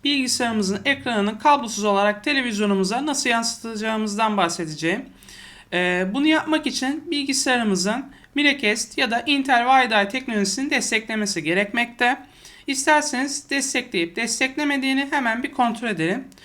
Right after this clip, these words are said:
Bunun için daha önceden yazdığım bir rehber bulunuyor. Oradan da, e, gördüğünüz gibi kodları görebilirsiniz. Win artı R tuşuna basıyorum. D X Diag yazıyorum çalıştır ekranına. Karşıma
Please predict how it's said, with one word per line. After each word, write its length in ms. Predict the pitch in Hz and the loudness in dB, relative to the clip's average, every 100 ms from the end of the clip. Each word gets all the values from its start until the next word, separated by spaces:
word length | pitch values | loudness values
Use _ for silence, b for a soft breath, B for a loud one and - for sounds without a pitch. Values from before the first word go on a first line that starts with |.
| B - | B -4
Bunun 140 | 320 294 | 0 0
için 320 | 262 262 262 | 0 -2 0
daha 140 | 277 | 0
önceden 260 | 254 214 214 | 0 -2 -2
yazdığım 520 | 240 240 202 202 180 | 0 0 0 0 0
bir 80 | 175 | 2
rehber 440 | 190 196 254 262 | 0 2 2 2
bulunuyor. 400 | 262 254 254 262 269 - | -2 -2 -2 -2 -6 -2
Oradan 420 | 285 269 226 214 | 0 2 0 0
da, 260 | 233 277 - - | 0 0 -4 -4
e, 360 | 175 170 170 - | -2 0 -2 -4
gördüğünüz 380 | 269 254 220 185 | -4 -2 -2 -4
gibi 240 | 185 240 311 - _ _ _ _ - | -4 -6 -10 -20 _ _ _ _ 2
kodları 400 | 269 208 214 269 | 4 4 2 0
görebilirsiniz. 960 | 262 233 226 208 - 185 262 - - _ _ _ B B B B B - | 2 2 0 -2 -2 -2 -2 -4 -6 _ _ _ B B B B B 2
Win 340 | 294 240 226 - | 4 4 -2 4
artı 420 | 196 175 - 139 | 6 6 -2 -2
R 200 | 170 202 | 0 0
tuşuna 340 | 254 - 294 | -2 -2 2
basıyorum. 560 | 294 294 - 277 285 285 - - - - - | 2 2 0 -2 -2 -6 -14 -20 -20 -8 0
D 140 | 277 | 2
X 280 | 277 - - | 2 0 0
Diag 340 | 262 233 208 | 2 2 2
yazıyorum 460 | 175 151 143 131 127 | -4 -2 -4 -4 -6
çalıştır 420 | - 156 143 156 | -4 -4 -4 -2
ekranına. 500 | 135 131 127 123 120 - - - - _ _ _ _ _ _ _ _ _ B B B B B | -4 -4 -8 -6 -10 -14 -12 -12 -12 _ _ _ _ _ _ _ _ _ B B B B B
Karşıma 580 | 285 311 - 247 269 | 4 4 4 0 0